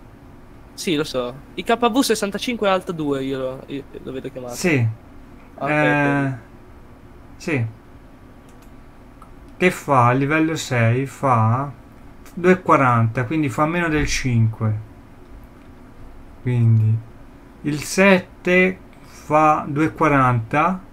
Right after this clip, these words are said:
Speaker 2: che aumenti il livello e dovresti aumentare il danno, ma non lo aumenta, perché chiaramente c'è, c'è più punti vita, no?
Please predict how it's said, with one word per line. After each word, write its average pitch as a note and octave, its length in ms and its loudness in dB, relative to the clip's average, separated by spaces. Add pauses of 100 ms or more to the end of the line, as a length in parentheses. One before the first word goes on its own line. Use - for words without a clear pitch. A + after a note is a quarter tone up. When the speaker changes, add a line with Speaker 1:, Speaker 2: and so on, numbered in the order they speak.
(920)
Speaker 2:
che D3+ 120 0
aumenti D3 420 2
il D#3 60 2
livello E3 320 2
e E3 40 0
dovresti C3+ 340 -2
aumentare C3 400 -2
il B2 40 -4
danno, C#3+ 240 2
ma B2 140 0
non B2 220 0
lo B2 80 0
aumenta, B2 640 0 (1600)
perché A#2+ 300 -4
chiaramente C#3 540 0
c'è, A#2+ 260 -2
c'è A#2+ 180 -4
più A#2 180 -6
punti C3+ 360 -4
vita, A#2 320 -2
no? A#2 240 -2